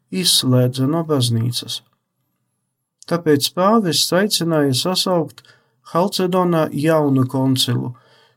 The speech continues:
kurā piedalījās ap sešsimt bīskapu.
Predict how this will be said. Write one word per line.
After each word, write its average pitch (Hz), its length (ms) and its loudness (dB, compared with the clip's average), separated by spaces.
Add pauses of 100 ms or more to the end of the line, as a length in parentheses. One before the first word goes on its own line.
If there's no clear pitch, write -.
(120)
kurā 151 200 2
piedalījās 170 720 2
ap 131 180 -2
sešsimt 180 760 -4
bīskapu. 120 640 -2